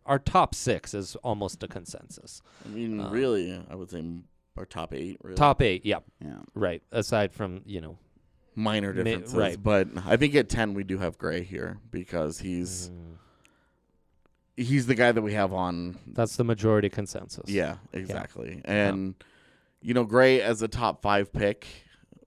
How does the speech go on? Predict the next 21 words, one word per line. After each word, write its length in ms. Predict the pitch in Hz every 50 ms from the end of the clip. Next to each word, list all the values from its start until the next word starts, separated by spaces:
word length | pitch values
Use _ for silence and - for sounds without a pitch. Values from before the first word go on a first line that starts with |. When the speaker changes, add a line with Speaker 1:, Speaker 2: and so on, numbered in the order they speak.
| - - 50 50 - _ _ _ _ _ - 52 - -
Speaker 2:
I 120 | - 110 113
think 240 | 110 123 107 98 95
one 160 | 110 113 110
of 40 | 104
the 60 | 101
reasons 320 | 101 101 101 95 104 101
that 120 | 95 92 92
he's 160 | 101 95 92
as 160 | 90 87 90
low 200 | 87 85 82 82
as 100 | 85 95
he 100 | 110 101 98
is 140 | 95 101 104
is 80 | 95
because 260 | - - 92 104 -
he 80 | - 98
was 240 | 78 78 57 - -
a 40 | -
top 180 | - - - _
five 200 | - - - -
pick. 240 | - - - _